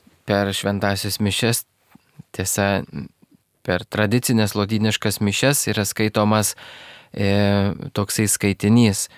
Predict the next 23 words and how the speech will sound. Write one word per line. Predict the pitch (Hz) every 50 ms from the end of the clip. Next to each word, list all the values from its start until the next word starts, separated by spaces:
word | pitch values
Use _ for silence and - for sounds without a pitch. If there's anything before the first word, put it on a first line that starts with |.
| - - - _ _ - - - _ - -
Dabar | - 87 - 95 117 127 139
yra | 123 104 101 98
skaitomi | - - - 101 - - 101 95 98 95
kiti | - - 98 - - 135
tekstai, | 135 139 127 120 - - - 104
bet | 98 104 98 - - - - - _ -
jis | - - - -
labai | 117 104 104 123 139 131 110
išreiškia | 101 - - 110 117 127 139 135 - - 120 107
gražiai | 107 110 107 107 101 107 117 123 135 131 - - - - - _ _ _ _ _ - -
šitą | - - 113 - - 107 107 104
nepaprastą | 104 101 - - 147 160 - - 139 131 120 113 - - - 117 110 110 107 110 - _
švenčiausios | - - - 107 104 101 - 113 110 113 113 - 113 107 - 113
mergelės | 104 101 101 101 110 107 110 110 110 104 -
Marijos | - 95 98 104 104 107 110 110 110 104 - - - _ - - - _ _ _ _ _
buvimą | - 107 107 101 95 110 127 131 135 135 123 123 117 113 - _ _ _ _ _ _ _ _ _ _ -
Dievo | 117 104 110 120 117 113 107 107
mintyje | 104 104 101 98 - 107 104 110 120
nuo | 123 120 110 104
pat, | 98 - 104 104 104 104 - - _ - _ _ _ - -
e, | - 104 107 104 101 98 - - -
pasaulio | - 107 101 - - 107 107 110 110 110 107 104 101 -
kūrimo. | - - 104 104 107 117 120 113 104 101 101